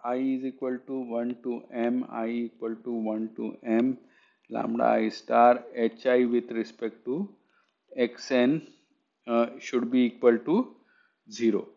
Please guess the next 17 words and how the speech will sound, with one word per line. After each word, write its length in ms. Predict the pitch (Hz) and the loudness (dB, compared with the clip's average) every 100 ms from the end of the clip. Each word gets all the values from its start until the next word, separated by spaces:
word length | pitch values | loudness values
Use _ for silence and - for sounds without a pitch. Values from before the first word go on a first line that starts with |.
| _ _ _ | _ _ _
So 180 | - 160 | 2 4
in 180 | 160 | 6
other 340 | 156 151 196 202 | 6 8 8 8
words, 460 | 185 139 139 - - _ _ _ _ | 8 8 6 0 -20 _ _ _ _
if 260 | 170 165 - | -8 -8 0
you 240 | 185 170 - | 0 0 -2
put 220 | 185 180 | -4 0
it 160 | 190 185 | 2 2
in 100 | 180 | 0
a 80 | 170 | 2
matrix 640 | 151 143 147 175 170 - 139 | 2 0 0 -4 -4 -10 -8
notation, 880 | 143 139 135 160 156 - 123 127 151 _ _ _ _ | 0 0 2 0 0 0 0 0 -4 _ _ _ _
then 300 | - 147 156 151 | -4 0 0 -2
this 220 | 160 160 | -4 2
is 200 | 196 180 | 2 4
the, 240 | 185 165 - | 2 2 -8
this, 340 | 143 156 170 | -4 -2 -2